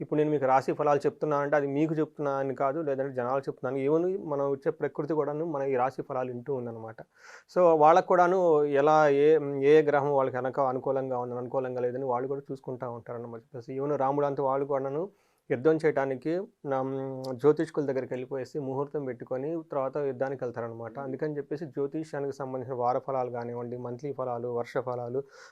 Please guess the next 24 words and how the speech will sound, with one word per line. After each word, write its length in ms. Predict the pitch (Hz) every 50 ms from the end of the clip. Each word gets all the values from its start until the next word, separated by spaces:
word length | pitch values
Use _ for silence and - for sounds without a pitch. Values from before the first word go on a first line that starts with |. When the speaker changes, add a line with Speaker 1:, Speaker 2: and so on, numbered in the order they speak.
| _ -
Speaker 1:
బర్త్ 340 | 143 143 135 - - 139 -
చార్ట్ 140 | 143 131 127
అనాలిసిస్ 480 | 127 120 123 127 127 - 151 139 139 -
ప్రతి 220 | 120 117 - 147
ఒక్కరికి 320 | 135 123 - 131 131 139 170 - -
చాలా 200 | 139 127 131 135
ఇంపార్టెంట్, 540 | 131 127 123 113 - 131 117 - 135 143 160
మనుషులకే 440 | 160 135 131 139 135 180 160 165 151
కాదు, 240 | - 143 135 135 135
even 200 | 135 139 143 135
దేవతలకు 360 | 127 131 131 127 135 131 123
కూడా 160 | 139 139 135
ఇంపార్టెంట్. 560 | 123 113 110 127 117 113 - 127 113 117 -
Speaker 2:
Hmm. 120 | 104 - 185 170 - _ _ -
Speaker 1:
So, 80 | - 196 185 185 190
ఈ 220 | 190 185 185 180
వర్ష 240 | 175 156 160 156 - 202
ఫలం 240 | - - 185 180
వచ్చినప్పుడు 320 | 165 160 - 180 156 160 156
yearly 280 | 151 156 160 170 180 170
ట్వంటీ 320 | - 151 147 151 151 170 160
ట్వంటీ 280 | 156 151 147 139 147
ఫోర్ 220 | 139 - 151 139 131
ప్రిడిక్షన్ 500 | - 139 127 131 127 - - 160 185